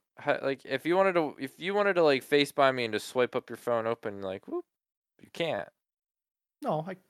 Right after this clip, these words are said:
Speaker 2: well, if I was holding it like this, I just tap my finger on the back and it opens.
Speaker 1: Yeah, you can't do that no more. They don't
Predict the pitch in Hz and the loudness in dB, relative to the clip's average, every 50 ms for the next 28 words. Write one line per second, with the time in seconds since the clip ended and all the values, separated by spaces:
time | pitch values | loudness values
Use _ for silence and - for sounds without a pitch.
0 | _ - - 196 214 202 196 185 180 175 175 - _ _ _ _ _ _ _ _ | _ -8 -2 2 4 4 4 4 2 0 -4 -10 _ _ _ _ _ _ _ _
1 | _ _ _ _ _ _ _ _ _ _ _ _ _ _ _ _ _ _ _ _ | _ _ _ _ _ _ _ _ _ _ _ _ _ _ _ _ _ _ _ _
2 | _ - 190 180 175 185 180 180 190 196 190 185 190 196 196 202 196 196 196 180 | _ -4 -2 -2 2 4 4 4 4 4 2 2 0 0 0 0 0 -2 0 0
3 | 170 160 165 156 156 185 185 170 160 160 160 151 135 147 147 - - 165 156 165 | 0 0 0 0 0 0 0 0 0 -2 -6 -6 -6 -8 -10 -8 -6 -6 -6 -6
4 | 165 170 165 160 185 202 196 165 139 127 127 123 123 135 135 147 160 - 170 160 | -6 -6 -6 -6 -6 -6 -4 -6 -6 -6 -8 -8 -8 -6 -6 -6 -6 -6 -6 -6
5 | 160 170 185 190 180 - - - - - - - - - _ _ - - 147 143 | -4 -4 -4 -6 -6 -8 -12 -18 -20 -20 -20 -20 -20 -20 _ _ -14 -10 -8 -8
6 | 143 - - 156 147 135 151 151 139 101 92 104 101 101 95 90 92 95 107 113 | -6 -4 -4 -4 -2 -2 -2 0 0 0 0 -2 -4 -2 -2 -2 0 0 0 -2
7 | 110 | -4